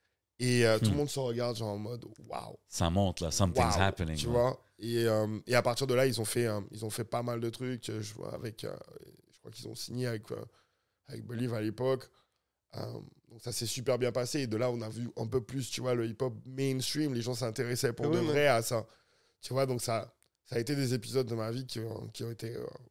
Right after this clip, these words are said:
Speaker 1: incroyables. Et donc, euh, voilà, Socan, ça a été
Speaker 2: J'imagine
Speaker 1: une belle
Speaker 2: ça doit quand même t'aider à l'intérieur de la SOCAN quand que toi, tu book, exemple,
Speaker 1: C'est
Speaker 2: ces gars-là,
Speaker 1: clair.
Speaker 2: ben, eux, ils
Speaker 1: C'est
Speaker 2: voient
Speaker 1: clair.
Speaker 2: que, damn, tu leur as
Speaker 1: C'est
Speaker 2: fait
Speaker 1: clair.
Speaker 2: découvrir un,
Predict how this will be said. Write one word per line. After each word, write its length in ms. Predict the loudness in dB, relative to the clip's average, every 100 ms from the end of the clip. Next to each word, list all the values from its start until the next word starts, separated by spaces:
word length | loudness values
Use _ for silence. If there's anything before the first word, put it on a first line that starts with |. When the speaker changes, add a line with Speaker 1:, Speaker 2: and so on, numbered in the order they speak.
| _ _ -4
Speaker 1:
incroyables. 600 | -2 2 6 6 6 -2
Et 40 | -4
donc, 280 | -4 -4 -4
euh, 60 |
voilà, 280 | 0 0 0
Socan, 300 | -6 -8 -8
ça 80 | -2
a 40 |
été 40 | 2
Speaker 2:
J'imagine 280 | 4 4 2
Speaker 1:
une 40 |
belle 40 |
Speaker 2:
ça 80 | 2
doit 140 | 0 0
quand 160 | 0
même 160 | -2 -2
t'aider 580 | -2 -2 2 4 4 0 _ _ _ _ _ _ 0
à 100 | 4
l'intérieur 440 | 4 4 4 4 2
de 60 |
la 80 | 0
SOCAN 440 | 0 -2 0 0 0
quand 160 | -6
que 100 | -6 -8
toi, 200 | -6 -6
tu 160 | -6
book, 180 | -8 -6
exemple, 300 | -4 0 0
Speaker 1:
C'est 140 | 0
Speaker 2:
ces 40 | 0
gars-là, 400 | 2 6 6 4 -2 -10 -6 0
Speaker 1:
clair. 120 | 4
Speaker 2:
ben, 60 |
eux, 80 | 6
ils 120 | 6
Speaker 1:
C'est 60 | 4
Speaker 2:
voient 120 | 4
Speaker 1:
clair. 100 | 4
Speaker 2:
que, 160 | 2 2
damn, 360 | 4 4 2
tu 120 | -2 0
leur 160 | 2
as 40 | 4
Speaker 1:
C'est 80 |
Speaker 2:
fait 100 | 4 4
Speaker 1:
clair. 320 | 6 8 8
Speaker 2:
découvrir 160 | 6
un, 280 | 4 2 -2